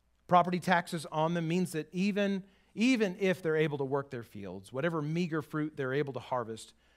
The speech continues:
goes either to the king or to go, goes to those that hold their debt, to their Jewish brothers and sisters who hold their, their mortgage debt to them. They're in a terrible, terrible spot.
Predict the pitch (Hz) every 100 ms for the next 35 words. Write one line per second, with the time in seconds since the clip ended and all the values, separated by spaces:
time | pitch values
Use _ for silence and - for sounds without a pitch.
0 | _ - 160 147 139 147 131 139 - 208
1 | 214 220 220 - _ _ - 139 139 165
2 | 170 160 160 131 165 156 147 151 151 139
3 | 127 156 127 113 113 131 127 98 - _
4 | _ _ _ _ - 123 127 151 156 143
5 | 135 120 - 139 113 113 117 147 131 113
6 | - 120 113 123 135 117 104 - 101 -
7 | 120 95 98 151 143 107 - 170 127 101
8 | 101 - 131 101 98 - - 92 -